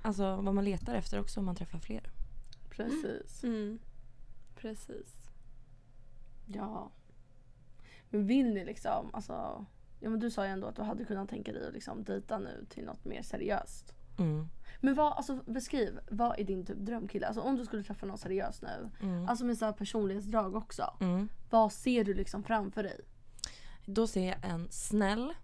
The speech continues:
Speaker 2: Mm.
Speaker 1: <laughs> snäll kille. <laughs> Gud vad sjukt att man säger det som första ord. Men en snäll, stabil,
Speaker 2: Mm.
Speaker 1: en kille med charm och humor som
Speaker 2: Mm.
Speaker 1: kan skoja om saker som,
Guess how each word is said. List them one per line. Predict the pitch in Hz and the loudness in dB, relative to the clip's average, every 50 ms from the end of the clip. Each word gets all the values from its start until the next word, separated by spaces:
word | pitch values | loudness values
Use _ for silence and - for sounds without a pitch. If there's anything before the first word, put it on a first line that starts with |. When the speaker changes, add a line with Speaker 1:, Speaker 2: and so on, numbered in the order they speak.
| - - - - - - - - - | -10 -12 -12 -12 -12 -12 -12 -10 -4
Speaker 2:
Mm. | - 220 208 208 220 233 233 - - - - | -2 0 0 0 0 8 12 12 12 12 12
Speaker 1:
<laughs> | - - - - | 2 -4 -4 -4
snäll | - - - 220 - 170 - 226 - | -4 -4 -4 -2 4 8 8 8 8
kille. | - 240 - - 190 - 196 - - 359 285 262 | 6 -4 -6 -4 -2 -2 0 2 2 4 8 8
<laughs> | 320 349 302 - - 277 247 - - | 8 8 8 4 2 0 0 8 12
Gud | 233 220 185 | 12 12 12
vad | 175 165 | 12 10
sjukt | - 175 - - - | 8 6 4 4 2
att | 180 | 0
man | - 175 | 0 2
säger | 165 - 156 156 156 - | 4 6 6 6 6 4
det | - - 160 - | 2 0 0 0
som | 170 156 151 | 0 0 0
första | - 156 147 - - | 0 0 0 0 -2
ord. | - 156 135 - - | -2 -2 -4 -4 -2
Men | 165 185 196 202 196 185 175 180 - - - - - - - - | 2 6 8 8 8 8 6 4 -2 -6 -8 -10 -12 -10 -6 -2
en | 214 190 190 | -2 -2 0
snäll, | - - - 247 269 277 269 269 269 269 269 302 - | 0 0 4 6 8 10 10 10 8 6 4 0 -2
stabil, | - - - - 214 185 180 175 - - 208 165 160 165 175 196 214 240 247 - - | -4 -2 0 4 4 4 4 10 12 12 12 12 12 8 6 6 6 4 4 2 0
Speaker 2:
Mm. | - 208 196 190 185 - 214 196 - - - - - - - - | 0 0 0 -2 -4 -4 -6 -8 -8 -10 -10 -12 -12 -12 -10 -6
Speaker 1:
en | - 202 175 170 170 170 | -2 -2 0 0 0 -2
kille | 170 - - 196 180 180 175 | -4 -2 0 0 2 2 2
med | 170 170 170 170 165 165 170 - - - - - - - - - - | 0 0 0 0 0 0 -2 -4 -6 -8 -10 -10 -10 -8 -8 -8 -8
charm | - - - 196 190 185 190 190 185 | -2 2 4 6 6 6 6 6 4
och | 170 151 | 4 4
humor | 170 196 185 165 156 160 160 165 180 202 - - - | 6 6 6 6 4 2 2 2 0 -2 -4 -8 -8
som | - 220 | -4 0
Speaker 2:
Mm. | 214 185 170 | 2 2 4
Speaker 1:
kan | - 170 160 | 2 2 0
skoja | - - - 185 170 165 170 170 165 - | 0 2 4 6 6 6 6 4 2 2
om | - 165 160 | 0 -2 -2
saker | - 170 160 147 - - 160 | 0 0 0 0 0 0 -2
som, | 147 - 160 147 147 160 | -2 -2 -2 -4 -4 -6